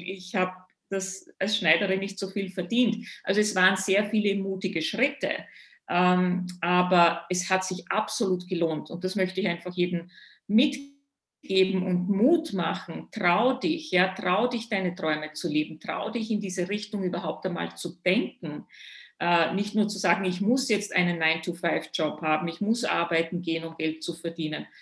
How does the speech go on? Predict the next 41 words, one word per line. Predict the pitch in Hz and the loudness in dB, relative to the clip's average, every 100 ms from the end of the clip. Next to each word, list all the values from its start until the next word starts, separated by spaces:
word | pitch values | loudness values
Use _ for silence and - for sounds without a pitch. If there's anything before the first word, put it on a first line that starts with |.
| - - | -16 0
Was | 180 196 | 0 2
ist, | 208 180 - | 0 -2 2
wenn, | 180 180 180 180 - - _ _ | 4 6 4 0 -6 -14 _ _
wenn | 175 185 180 | 4 4 6
du | 185 175 170 165 - _ _ _ | 6 6 4 0 -4 _ _ _
mit | 190 190 185 190 | -2 -2 -2 0
dem, | 196 285 | 2 4
was | 247 185 - | 2 0 0
dir | 180 | 0
Spaß | 180 170 196 302 | 0 0 2 2
macht, | 208 - - | 0 -2 -4
was | 180 | -4
dir | 180 | -4
vielleicht | 180 170 165 185 | 0 2 2 2
mehr | 180 208 254 | 4 6 4
liegt | 214 175 - | 4 2 0
als | 165 165 | 0 0
dein | - 165 160 | 0 0 0
jetziger | 165 160 160 160 | -4 -2 -4 -4
Job, | - 156 156 | -4 -2 -2
wenn | - 175 | -2 -2
du | 175 | -4
damit | 170 165 170 165 | -2 -4 -4 -4
mehr, | 175 180 208 226 220 - - _ _ | 0 2 2 0 -4 -12 -20 _ _
äh, | - 165 170 165 160 - | -6 -2 0 -2 -4 -8
sogar | - 180 175 | -2 0 2
Geld | 180 170 | 2 2
verdienen | - 175 175 165 151 - | 0 -6 -4 -4 -4 -4
kannst, | 277 285 - - - | 0 0 -2 -6 -4
ja? | 165 202 - | -2 -2 -4
Aber | 170 180 | -2 0
da | 185 | 2
muss | 214 220 | 0 2
man | 220 | 0
einfach | 214 214 | 0 0
mal | 214 196 | 0 0
sich | 214 196 | -4 -8
trauen, | - 170 190 | -2 -2 0
anders | - 175 180 - | -2 -4 -6 -8
zu | 180 | -8
denken | - 196 214 214 180 185 180 | -2 0 0 0 -2 -2 -4